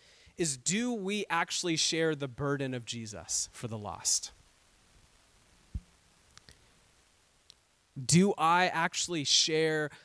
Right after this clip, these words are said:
the burden of Jesus for the lost? If today you do not yet know Jesus, know if from anything we're gonna talk about over the next few minutes, like,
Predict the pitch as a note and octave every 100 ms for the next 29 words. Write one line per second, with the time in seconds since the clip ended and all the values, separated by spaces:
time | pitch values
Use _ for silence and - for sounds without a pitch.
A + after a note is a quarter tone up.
0 | _ C3+ C#3+ D#3 E3+ F3 F#3 F3 E3 C3+
1 | B2 C#3+ D#3 C#3 C3 - - - D3 C3+
2 | B2+ C3+ B2 B2 A2 - G3+ C4+ - B3
3 | A3 A3+ G3 A#3+ E3 F#3 A3 G#3+ G#3+ D3+
4 | E3 G3 D#3 D#3 F3 C3 D3 D3+ F#3 -
5 | C#3 D3+ E3 F3 G#3 - - E3+ G3+ F3
6 | F#3+ B3+ B3 A#3 A3 A3 G3 F#3 E3+ F3
7 | D#3+ E3+ E3+ E3 E3+ D#3+ - F3+ E3 F3
8 | C#3+ E3+ D#3